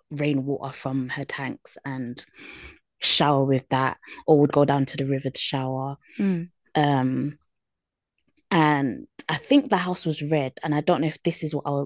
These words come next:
Speaker 1: what I'm making up, but I
Speaker 2: <laughs>
Speaker 1: now it's green. Before it was red, um,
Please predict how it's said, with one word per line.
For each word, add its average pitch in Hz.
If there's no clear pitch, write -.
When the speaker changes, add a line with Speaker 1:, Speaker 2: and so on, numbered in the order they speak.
Speaker 1:
what -
I'm 143
making 147
up, -
but 143
I 147
Speaker 2:
<laughs> 196
Speaker 1:
now 175
it's -
green. 147
Before 156
it -
was 151
red, 135
um, 139